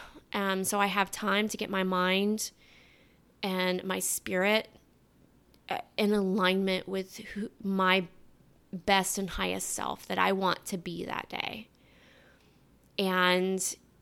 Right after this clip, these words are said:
at, late afternoon, bedtime routines are important, getting my physical exercise in. I, I love to run in the late afternoons after school. And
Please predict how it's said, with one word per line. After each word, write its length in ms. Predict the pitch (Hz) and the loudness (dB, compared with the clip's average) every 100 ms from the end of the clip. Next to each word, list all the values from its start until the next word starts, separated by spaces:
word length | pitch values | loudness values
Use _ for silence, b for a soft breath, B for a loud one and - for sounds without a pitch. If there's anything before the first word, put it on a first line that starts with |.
| _ - | _ 6
at, 400 | 185 - - 202 | 6 2 -2 2
late 160 | 208 | 4
afternoon, 840 | 214 208 220 208 196 202 220 247 262 | 6 4 2 2 4 4 4 2 0
bedtime 400 | - 196 - 220 | 0 0 0 0
routines 440 | 226 220 247 233 | 0 0 0 2
are 60 | 247 | 0
important, 640 | 240 - 233 247 262 - | 0 0 -2 0 -2 -4
getting 500 | 214 196 190 190 190 b b b b b b | -4 -2 0 -2 -4 b b b b b b
my 580 | - 202 190 185 185 190 - | -4 2 4 4 4 0 -6
physical 840 | - 202 208 - 196 185 62 214 208 - - | -4 -2 -2 -4 -6 -4 -6 -8 -12 -10 -2
exercise 680 | 202 - 226 214 214 208 196 | -2 0 -4 0 2 2 0
in. 440 | 196 202 220 233 - | -2 -2 -4 -6 -4
I, 200 | 202 190 | -4 -2
I 120 | 196 | -2
love 220 | 190 190 | -2 -2
to 140 | - 196 | -4 -4
run 440 | 185 180 190 226 | 0 0 0 -2
in 240 | - 202 | -2 -2
the 160 | 190 185 | -2 -2
late 240 | 180 185 - | -2 -4 -2
afternoons 680 | 190 - 190 185 185 214 214 | -6 -4 -6 -4 -4 -2 -4
after 260 | 196 196 | -6 -8
school. 640 | 185 - 190 175 196 233 247 B B B B B B B | -8 -8 -6 -4 -4 -4 -8 B B B B B B B
And 640 | 208 196 190 185 185 190 | -4 0 0 0 0 -4